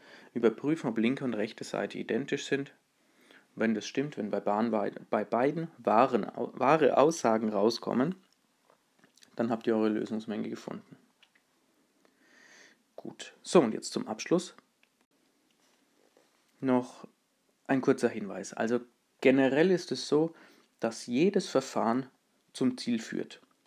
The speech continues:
wenn ihr es richtig durchführt. Aber wie ihr vielleicht in den Videos gesehen habt,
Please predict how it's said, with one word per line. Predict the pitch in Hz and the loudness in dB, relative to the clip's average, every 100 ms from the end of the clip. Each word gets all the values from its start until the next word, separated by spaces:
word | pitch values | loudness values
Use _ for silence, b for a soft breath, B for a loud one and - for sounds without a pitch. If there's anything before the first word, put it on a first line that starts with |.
| _ _ | _ _
wenn | 113 113 | 0 2
ihr | 127 | 2
es | 135 135 | 2 2
richtig | 123 - - | 2 0 -8
durchführt. | - - - - - - _ _ _ _ B B B B B | -6 -6 -6 -10 -10 -14 _ _ _ _ B B B B B
Aber | 113 123 | -2 0
wie | 120 | 2
ihr | 151 | 2
vielleicht | 151 131 117 120 | 2 2 0 0
in | 120 | -2
den | 107 | -2
Videos | 120 123 117 - | -2 -2 -4 -6
gesehen | 110 117 139 | -2 0 0
habt, | 160 175 - | -2 -6 -8